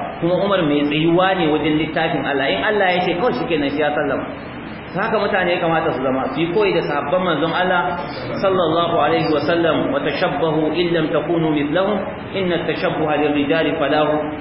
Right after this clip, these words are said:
Ko da imanin ka ba zai iya kaiwa na sahabban ba, ka kwatanta mana. Amma ayi watsi da Qur'ani, ayi watsi da hadisan manzon Allah sama, kuma a ce addinin irin na sahabban ne, kuma a ce muna son makomar mu ta zama ɗaya, mu ma aljannan za mu tafi kamar yadda za su tafi, duk da wahalan da suka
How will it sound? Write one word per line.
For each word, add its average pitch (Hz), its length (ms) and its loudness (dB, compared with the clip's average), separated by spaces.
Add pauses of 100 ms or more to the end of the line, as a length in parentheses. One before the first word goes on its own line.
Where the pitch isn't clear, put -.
(120)
Ko 190 100 2
da 170 300 0
imanin 180 480 0
ka 160 160 0
ba 151 80 2
zai 190 160 2
iya 175 240 0
kaiwa 151 320 2
na 170 80 2
sahabban 151 480 -2
ba, 139 160 0
ka 147 60 0 (100)
kwatanta 139 480 -2
mana. 101 160 -6 (440)
Amma 147 320 0
ayi 160 80 2
watsi 160 400 2
da 139 80 0
Qur'ani, 127 640 -2
ayi 143 120 -2
watsi 170 360 0
da 151 80 -2
hadisan 135 360 -2
manzon 147 280 0
Allah - 160 0
sama, 120 140 -2 (260)
kuma 165 200 0
a 165 40 0
ce 160 160 -2
addinin 147 560 0
irin 160 200 2
na 156 80 0
sahabban 147 480 -2
ne, 147 120 0 (320)
kuma 170 160 2
a 165 80 0
ce 175 80 0
muna 160 320 2
son 160 160 0
makomar 170 440 2
mu 160 120 2
ta 147 80 0
zama 147 240 2
ɗaya, 165 240 2
mu 165 120 2
ma 175 200 0
aljannan 160 480 0
za 165 100 2
mu 160 140 0
tafi 139 200 0
kamar 160 200 0
yadda 156 120 0 (120)
za 156 80 -2
su - 80 -2
tafi, 147 200 -2 (440)
duk 175 160 2
da 170 80 4
wahalan 160 400 2
da 139 80 2
suka 151 160 0